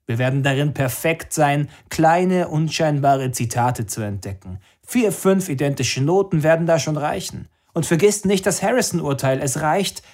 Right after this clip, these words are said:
wenn die Ähnlichkeit unbewusst entstand. Wir müssen keine Absicht nachweisen können.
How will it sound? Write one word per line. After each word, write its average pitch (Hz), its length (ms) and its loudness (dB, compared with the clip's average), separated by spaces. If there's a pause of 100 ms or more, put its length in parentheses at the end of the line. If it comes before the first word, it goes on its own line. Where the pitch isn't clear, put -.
wenn 160 140 0
die 175 100 4
Ähnlichkeit 190 600 2
unbewusst 208 540 0
entstand. 117 540 -4 (340)
Wir 170 100 2
müssen 220 260 2
keine 214 260 2
Absicht 240 400 -2
nachweisen 139 540 0
können. 113 340 -4